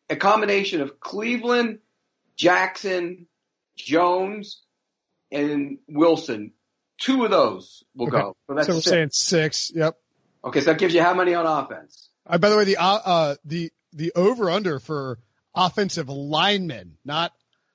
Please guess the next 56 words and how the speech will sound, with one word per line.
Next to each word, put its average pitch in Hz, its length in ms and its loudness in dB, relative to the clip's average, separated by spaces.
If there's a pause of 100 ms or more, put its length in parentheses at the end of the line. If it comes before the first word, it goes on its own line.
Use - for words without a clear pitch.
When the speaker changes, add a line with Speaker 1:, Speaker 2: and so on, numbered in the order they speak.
(160)
Speaker 2:
uh, 180 220 -2
not 165 200 0
offensive 151 360 -2
tackles, 151 360 -4
offensive 139 340 -6
linemen 160 380 -2
is 113 120 -10
six - 280 -6
and 131 100 -10
a 123 60 -8
half. 123 320 -6 (120)
You 127 80 -16
take 156 180 -2
the 147 120 -2
over 143 180 2
Speaker 1:
And 143 100 4
Speaker 2:
there? 165 140 6
Speaker 1:
Ruiz, 170 180 -6 (320)
Ruiz 175 520 2 (120)
is 175 240 -2
in 151 120 0
that 135 180 2
group 143 240 -4
as 127 100 -6
a 120 60 -4
potential 127 600 -2
for 98 160 -12
one. 101 320 -8 (360)
But 123 80 -6
Speaker 2:
Okay. 123 120 2
Speaker 1:
the 147 100 6
lock, 165 440 4
we're 180 100 -6 (200)
going 196 140 -4
by 175 100 4
the 175 60 0
lock. 160 240 0
So 143 100 -12
six 233 240 -4
tackles, 190 320 0
he 156 60 -8
just 175 160 -8
doesn't 165 260 -8
know 170 220 2
what 160 260 -2
the, 151 200 0
uh, 156 100 0
last 151 360 -2
two, 139 300 -8
who 151 140 0
they 131 120 0
will 123 180 -2
be. 110 300 -6
Okay? 131 540 2 (180)
Speaker 2:
Right. 143 220 -2 (160)
Speaker 1:
Go-, - 520 -12